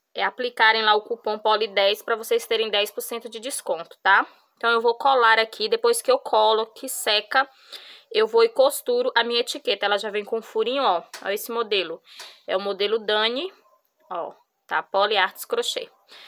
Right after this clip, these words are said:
Então, esse aqui é o primeiro. Eu vou colar aqui todos os seis e volto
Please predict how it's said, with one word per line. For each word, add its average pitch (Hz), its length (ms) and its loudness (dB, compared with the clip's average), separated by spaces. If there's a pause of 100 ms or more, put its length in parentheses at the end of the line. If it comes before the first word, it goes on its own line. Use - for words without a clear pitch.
(340)
Então, 247 220 2
esse 277 220 4
aqui 285 140 0
é 233 40 4
o 233 60 2
primeiro. 240 500 0
Eu 240 120 4
vou 269 120 4
colar 269 320 6
aqui 240 220 -4
todos 294 360 4
os 311 100 -4
seis 226 440 0
e 269 120 0
volto 240 580 2